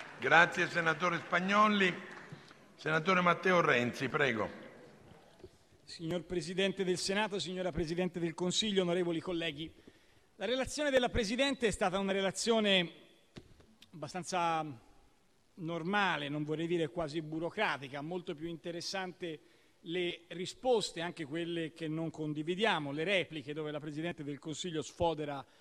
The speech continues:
Speaker 2: la sua vis polemica e ars oratoria con indubbia capacità e dalle quali cerchiamo di trarre un po' di considerazioni, augurando comunque alla Presidente in bocca al lupo, perché, lo diceva molto bene Spagnolli in un intervento che condivido dalla A alla Z, a parte per la dichiarazione di voto finale,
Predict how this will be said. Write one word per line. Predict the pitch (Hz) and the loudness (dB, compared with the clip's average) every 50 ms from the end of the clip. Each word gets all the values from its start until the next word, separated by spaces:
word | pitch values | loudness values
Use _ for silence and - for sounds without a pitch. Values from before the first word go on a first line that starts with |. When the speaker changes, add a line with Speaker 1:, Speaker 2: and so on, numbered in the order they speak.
| - _ _ | -20 _ _
Speaker 2:
la | - 147 | -10 -6
sua | - 185 180 | -2 0 0
vis | 156 165 190 175 - | 0 0 -2 -6 -6
polemica | - 190 180 180 185 190 190 185 165 - 165 | -4 -2 0 0 0 0 -2 -4 -4 -4 -4
e | 160 170 | -4 -2
ars | 180 180 147 - - 160 | -4 -4 -6 -8 -10 -8
oratoria | 156 165 165 233 220 185 151 135 117 | -8 -6 -2 0 0 2 0 -2 -6
con | - - 175 170 160 156 151 - | -6 -4 -4 -2 -2 -2 -2 -2
indubbia | - 170 170 170 202 180 156 160 147 | -2 -2 -2 -2 -4 -2 -2 -2 -2
capacità | 143 165 151 170 180 160 220 170 160 147 143 131 - - - - - - - - - - - _ _ _ | -2 -4 -4 -4 -6 -6 -6 -4 -4 -4 -4 -6 -10 -16 -20 -20 -20 -20 -20 -20 -20 -20 -20 _ _ _
e | - 240 | -10 -4
dalle | 226 233 226 240 240 | -2 0 0 0 0
quali | - 185 190 202 196 190 165 | 0 2 2 2 2 0 -4
cerchiamo | - 185 165 - - 202 185 170 | -6 -6 -6 -4 -4 -4 -4 -6
di | 160 190 175 | -8 -10 -12
trarre | - - 185 175 175 175 165 175 175 | -8 -6 -4 -4 -4 -4 -6 -8 -8
un | 170 165 170 165 - | -8 -8 -10 -10 -4
po' | - 208 202 | -2 0 0
di | 190 170 170 | 0 -2 -4
considerazioni, | - - 196 196 175 - - 196 165 180 185 190 175 - - - 185 180 175 175 165 175 | -6 -6 -6 -6 -6 -8 -8 -6 -6 -6 -6 -6 -8 -8 -6 -4 -4 -4 -4 -4 -6 -6
augurando | 202 175 196 214 202 190 180 170 165 156 156 - | -6 -2 -2 0 0 0 -2 -6 -6 -8 -10 -8
comunque | - - 190 185 196 226 233 190 - 180 | -6 -4 -4 -2 -2 -2 -4 -4 -4 -4
alla | 151 143 143 | -6 -6 -6
Presidente | 131 170 175 147 165 185 196 196 180 170 - 160 | -6 -8 -6 -6 -6 -4 -4 -4 -6 -6 -8 -10
in | 143 147 | -8 -8
bocca | 160 165 - - 233 | -8 -8 -8 -8 -8
al | 233 | -6
lupo, | 196 170 170 175 165 151 | -4 -4 -4 -4 -6 -8
perché, | 131 143 147 - - 185 175 - - _ _ | -10 -12 -14 -8 -6 -6 -6 -6 -8 _ _
lo | - 139 135 | -12 -12 -12
diceva | 139 139 - 185 180 151 | -12 -10 -10 -10 -10 -10
molto | 127 120 131 135 131 - 165 | -10 -12 -14 -16 -14 -12 -10
bene | 156 165 143 127 | -8 -8 -10 -10
Spagnolli | - - 143 156 175 160 131 | -12 -10 -8 -8 -8 -8 -8
in | 117 127 | -10 -10
un | 135 139 147 | -8 -8 -8
intervento | 143 - 160 160 156 175 147 139 147 | -8 -8 -8 -6 -6 -6 -8 -8 -10
che | 120 - | -12 -12
condivido | - 156 156 151 160 175 185 143 135 | -10 -8 -6 -6 -4 -4 -6 -6 -8
dalla | 117 127 123 131 156 | -12 -14 -10 -8 -6
A | 165 160 | -4 -4
alla | 143 139 131 131 | -6 -8 -10 -8
Z, | 131 175 160 117 | -6 -6 -6 -6
a | 120 117 | -8 -12
parte | - - 156 147 131 - 139 | -12 -10 -10 -10 -10 -12 -16
per | 117 131 | -14 -14
la | 135 | -12
dichiarazione | 135 135 143 156 151 - - 196 170 147 | -10 -10 -8 -8 -10 -10 -10 -10 -10 -10
di | 147 165 | -10 -10
voto | 180 180 196 208 | -8 -8 -8 -10
finale, | 202 226 156 123 117 117 117 | -10 -10 -10 -12 -12 -14 -16